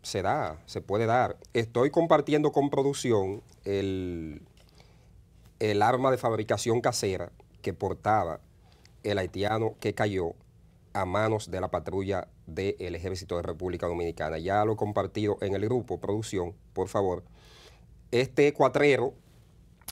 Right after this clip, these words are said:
que portaba un arma de fabricación casera tipo chagón, eh, trató de enfrentar o enfrentó a una patrulla del ejército que le daba seguimiento en la comunidad de Don Miguel. Don Miguel es una zona que está muy cercana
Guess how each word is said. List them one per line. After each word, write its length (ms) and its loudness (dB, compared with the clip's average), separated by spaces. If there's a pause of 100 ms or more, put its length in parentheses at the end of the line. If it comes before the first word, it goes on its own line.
(100)
que 100 2
portaba 600 4
un 180 0
arma 260 0
de 60 -4
fabricación 640 -2
casera 480 0
tipo 240 -6
chagón, 500 2 (600)
eh, 120 -2
trató 320 -2
de 60 2
enfrentar 680 0
o 120 0
enfrentó 680 0
a 140 0
una 180 -2
patrulla 340 0
del 120 0
ejército 480 -4
que 100 -4
le 80 -2
daba 180 -2
seguimiento 680 -4 (420)
en 140 0
la 100 0
comunidad 480 0
de 160 -2
Don 260 0
Miguel. 480 0 (400)
Don 220 -4
Miguel 540 -2
es 360 -2
una 220 -2
zona 260 -4
que 80 -10
está 220 -4
muy 160 -4
cercana 540 -4